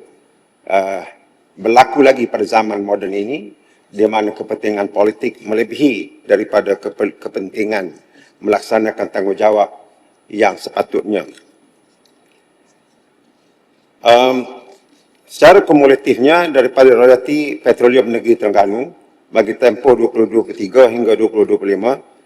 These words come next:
kerajaan negeri sebenarnya hanya me-, dibenarkan mengurus lima puluh peratus saja. Malah penyaluran ini pula tidak mengikut masa yang sepatutnya mengikut perjanjian, iaitu dua kali setahun.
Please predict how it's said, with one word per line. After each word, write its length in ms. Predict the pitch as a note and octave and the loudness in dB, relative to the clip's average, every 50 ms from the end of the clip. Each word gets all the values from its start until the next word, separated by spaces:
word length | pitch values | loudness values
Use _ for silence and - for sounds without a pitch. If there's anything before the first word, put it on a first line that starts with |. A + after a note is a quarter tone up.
| _ _ _ _ _ _ - | _ _ _ _ _ _ 0
kerajaan 480 | - A2+ A2+ A2+ A#2+ A2+ A2+ A#2 A2+ G#2+ | 2 2 2 4 2 0 0 0 -2 -2
negeri 240 | G#2 C3 D3 C#3 - | -2 -2 -2 -2 -4
sebenarnya 640 | - A#2 A#2 A#2+ B2 C#3 C#3+ C#3+ D3 D3+ D3+ - | -8 -8 -4 0 2 2 2 4 2 0 0 0
hanya 320 | - B2 C3 C3 C3+ C3 B2+ | -2 -2 0 0 0 0 0
me-, 240 | B2 A#2+ A#2 A#2 A#2+ | -2 -2 -4 -4 -2
dibenarkan 640 | A2+ A#2+ G#2+ A#2 A#2+ C3 C3 C3+ - - B2+ A2 | -2 -2 -2 0 0 0 0 0 0 -2 -4 -2
mengurus 560 | G#2+ A2 A#2+ B2+ B2+ A2 A2+ G#2 - - - _ _ _ A#2+ | -2 0 0 0 0 0 -2 -4 -6 -10 -20 _ _ _ -2
lima 220 | C3+ C#3 B2+ B2 | 0 0 0 -2
puluh 180 | - B2+ A2+ - | -4 -4 -2 0
peratus 320 | A#2+ A#2+ A#2+ - A#2 - | -2 -2 0 -2 -4 -2
saja. 320 | - G#2+ G2+ - - - - _ _ _ _ _ _ _ _ _ _ _ _ _ _ _ _ _ _ | 0 -2 -2 -2 -8 -16 -20 _ _ _ _ _ _ _ _ _ _ _ _ _ _ _ _ _ _
Malah 340 | - A2+ A#2 B2 A#2+ G2+ - - | 0 2 4 4 2 0 -2 -6
penyaluran 560 | A2 G#2+ A2+ A2+ A2 A2 A2 G#2 A2+ A2 A2 G#2+ | -4 0 2 2 4 4 2 2 -2 -2 -4 -4
ini 240 | G#2+ A#2 A2+ G#2 | -4 -6 -6 -6
pula 240 | - A2 A2+ C3 C3+ | -6 0 2 2 2
tidak 240 | C3+ B2+ G2+ - - | 2 0 -4 -4 -4
mengikut 300 | A2 A#2 G#2 - - - | -2 -4 -4 -6 -8 -8
masa 320 | G#2 G#2 G#2 - - B2+ B2+ | -4 -4 -4 -2 2 2 2
yang 160 | B2 A2+ G2+ | 2 0 -4
sepatutnya 560 | - - G#2+ - - - - - A#2 G#2 E2+ D#2+ - _ _ _ _ _ _ _ _ - | -6 -4 -4 -4 -2 -2 -2 -2 -2 -6 -6 -8 -12 _ _ _ _ _ _ _ _ -2
mengikut 340 | A2 A#2 A#2 - - G#2+ - | 0 0 0 0 -4 -8 -8
perjanjian, 720 | - G#2 G#2+ G2 A2+ G#2+ A2 G#2+ G2 A2+ G2 F#2 E2+ F2 | -8 -8 -4 -2 -2 -2 0 -2 -2 -2 -2 -2 -4 -8
iaitu 320 | - G2+ G#2+ - G#2+ G#2 F#2+ | -6 -6 -6 -2 -2 -2 0
dua 160 | G2 G#2 - | 0 -4 -4
kali 160 | - G2 G2 | -4 -4 -6
setahun. 400 | - - G#2+ G2 G#2 F#2 E2 | -6 -6 -4 -4 -4 -4 -6